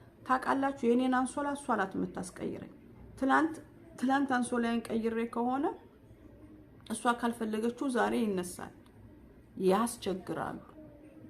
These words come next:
ይሄን ነገር ተረዱን። ሌላም ሰው እስካገኛችሁ ተረዱ። እኔ የምናገረው መቼም አንድ ጊዜ ሆኖ ሶሻል ሚዲያ ላይ ስለወጣሁኝ ለምትጠየቀው ጥያቄ፣ ለምትሰጠው ኮሜንት፣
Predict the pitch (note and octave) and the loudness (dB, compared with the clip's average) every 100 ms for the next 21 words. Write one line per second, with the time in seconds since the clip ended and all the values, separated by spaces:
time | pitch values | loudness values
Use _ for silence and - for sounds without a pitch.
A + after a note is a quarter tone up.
0 | - - G#3 G#3 G3 G3 F#3+ A3+ E4 - | -20 -12 -6 -2 -2 -2 -2 -2 -4 -6
1 | - - - C4 A3 E3+ F3 E3 - - | -20 -20 0 2 4 0 -4 -10 -14 -18
2 | - - G#3 G#3+ A#3 A#3 A3+ A3 G#3+ - | -20 -10 2 6 6 4 2 -4 -6 2
3 | A3 G#3+ A3 A3+ A#3 B3 - D#4+ C#4 A#3+ | 2 2 2 2 2 -2 -2 -2 2 4
4 | G3+ F#3 - - - - A#3 C#4 C#4+ C4+ | 4 2 -4 -12 -18 -6 2 4 6 6
5 | C4 B3 B3 B3 E4+ F#4+ G3 G3+ - G#3 | 8 6 4 2 4 4 2 -2 -2 0
6 | F#3+ F#3+ G3 F#3 G3 A3+ A#3 F3+ F#3 E3+ | 2 0 -4 -2 0 0 0 -4 -4 -2
7 | F3 F3 E3 - - F#3+ F3+ F3+ F3+ F#3 | -2 0 -2 -2 -6 -4 -2 -2 -2 0
8 | A#3 G4 - - - - - - - G#3+ | 0 0 -4 -16 -20 -20 -20 -18 -2 4
9 | B3+ B3+ C4 - G3 G3 F#3 E3+ - F#3 | 6 6 4 0 0 0 0 -2 -2 0
10 | G3 A3 - A3+ G3 G3 - F#3 - E3+ | 0 0 -2 0 0 -4 -6 -6 -4 -4
11 | E3+ - F3+ G#3 F4+ - | -4 -2 -2 0 -2 -4